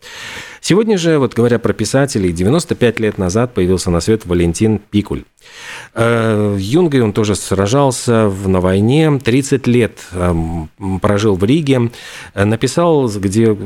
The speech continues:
кстати, в Риге именно свои самые знаменитые романы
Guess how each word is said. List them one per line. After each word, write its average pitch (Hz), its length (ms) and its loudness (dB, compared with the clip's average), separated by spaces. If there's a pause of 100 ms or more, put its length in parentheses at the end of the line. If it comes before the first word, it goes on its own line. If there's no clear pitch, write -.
(140)
кстати, - 360 -4
в 95 40 0
Риге 113 340 2
именно 90 200 2
свои 95 260 2
самые 95 340 0
знаменитые 92 420 2
романы 107 360 0